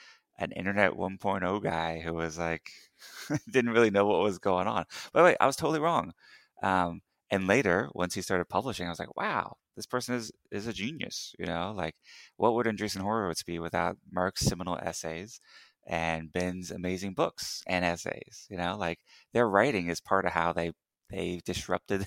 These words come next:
<laughs> the V C model and became Andreessen Horowitz, which now we take for granted. Remember that they were, like, newcomers to the scene.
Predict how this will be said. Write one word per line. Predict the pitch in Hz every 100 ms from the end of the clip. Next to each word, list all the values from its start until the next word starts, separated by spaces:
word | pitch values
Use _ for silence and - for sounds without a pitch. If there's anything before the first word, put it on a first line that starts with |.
| - -
<laughs> | 165 - - - 113
the |
V | 101 107
C | 110
model | 101 127 85
and | 82
became | - 92 87
Andreessen | 90 87 85
Horowitz, | 90 131 92 -
which | 92
now | 107 110
we |
take | 104 95
for | -
granted. | 104 - 87 - - -
Remember | - 117 98
that | 87 87
they | 92
were, | 90 82
like, | 82 - _ -
newcomers | 110 - 92 95 -
to |
the | -
scene. | - -